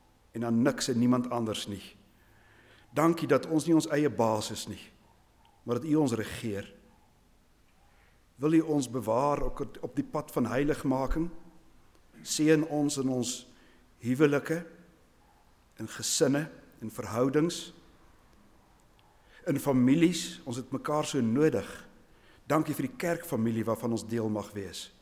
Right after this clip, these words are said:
Ons is broeders en susters in Christus. Dis kosbaar. Niemand van ons is alleen nie. Here God,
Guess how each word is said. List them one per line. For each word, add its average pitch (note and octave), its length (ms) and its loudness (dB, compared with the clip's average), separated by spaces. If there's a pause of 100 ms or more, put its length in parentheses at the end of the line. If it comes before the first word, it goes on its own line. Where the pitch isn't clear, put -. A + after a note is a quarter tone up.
(640)
Ons A2+ 160 -8
is G#2 80 -6
broeders C#3 400 2
en A#2+ 120 -2
susters - 480 -2
in A2 80 -4
Christus. - 640 -8 (800)
Dis D#3 200 4
kosbaar. A2+ 600 -4 (1200)
Niemand E3+ 360 4
van D3+ 160 0
ons C3+ 240 2
is - 80 0
alleen B2+ 480 2
nie. D3 160 0 (2250)
Here B2+ 240 -2
God, - 400 6